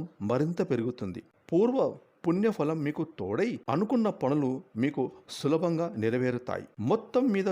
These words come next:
చూసుకుంటే కుంభరాశి వారికి ఈ గ్రహ కూటమి మీ జీవితంలో ఎన్నో రకాల సానుకూల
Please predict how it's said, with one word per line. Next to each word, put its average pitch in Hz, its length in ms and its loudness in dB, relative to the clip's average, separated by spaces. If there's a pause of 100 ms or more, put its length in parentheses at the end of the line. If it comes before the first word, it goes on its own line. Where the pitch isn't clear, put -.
(120)
చూసుకుంటే 151 460 -2 (100)
కుంభరాశి 147 520 0
వారికి 123 320 -2 (360)
ఈ 147 40 4 (500)
గ్రహ 156 200 2 (140)
కూటమి 156 360 0 (200)
మీ 117 80 2 (120)
జీవితంలో 139 500 0 (320)
ఎన్నో 220 180 6 (120)
రకాల 156 300 0 (360)
సానుకూల 175 520 0